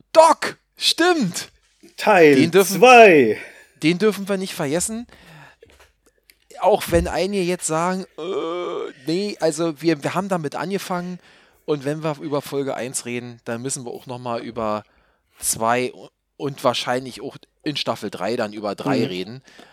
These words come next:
Speaker 1: Darauf könnt ihr euch freuen. Das wird auch wieder eine Filmfolge geben. Ähm, ja, da, äh, muss ich auch noch mal reingucken vorher.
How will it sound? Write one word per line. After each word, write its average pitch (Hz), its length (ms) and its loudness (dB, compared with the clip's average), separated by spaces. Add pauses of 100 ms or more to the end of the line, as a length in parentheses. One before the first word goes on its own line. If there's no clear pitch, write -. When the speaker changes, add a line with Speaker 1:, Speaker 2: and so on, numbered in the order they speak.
(100)
Speaker 1:
Darauf 107 460 -8
könnt 135 220 -12
ihr 135 80 -4
euch - 160 -12
freuen. 135 460 -2
Das 113 160 -14
wird 127 140 -6 (200)
auch 151 180 -10
wieder - 140 -2
eine 113 140 -4
Filmfolge 139 680 -4
geben. 123 420 -10 (680)
Ähm, 110 760 -6 (240)
ja, 87 260 -4 (300)
da, 104 760 -4
äh, 101 40 -12
muss 117 200 -12
ich 147 100 -12
auch 165 80 -10
noch 190 100 -10
mal 202 100 -6
reingucken 185 400 -6
vorher. - 360 -16